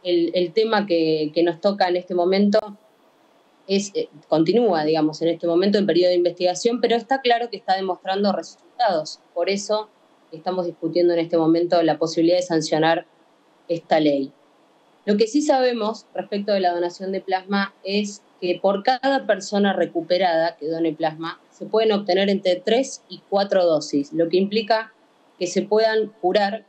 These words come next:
entre tres y cuatro personas dependiendo del estado de salud de esa persona, porque algunos lamentablemente necesitan más de una dosis. También sabemos que el paciente recuperado que decide voluntariamente donar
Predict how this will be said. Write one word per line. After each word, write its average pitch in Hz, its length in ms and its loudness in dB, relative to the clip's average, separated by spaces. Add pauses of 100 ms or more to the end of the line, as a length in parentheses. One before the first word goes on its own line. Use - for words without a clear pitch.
entre 170 300 -2
tres 208 420 -4
y 160 60 -20
cuatro 180 340 -2
personas 196 460 0
dependiendo 185 500 2
del 165 140 2
estado 175 440 0 (480)
de 151 120 -4
salud 175 340 2
de 160 140 -2
esa 156 200 -4
persona, 175 460 0
porque 160 240 -2
algunos 175 380 0
lamentablemente 170 640 2
necesitan 160 400 -2
más 175 160 0
de 156 80 -2
una 147 120 0
dosis. - 320 -8 (960)
También 214 280 2
sabemos 226 460 -2
que 190 80 -6
el 175 100 -4
paciente 208 480 -2
recuperado 190 600 -2
que 170 140 -2
decide 165 520 -2
voluntariamente 175 840 0
donar 165 220 -2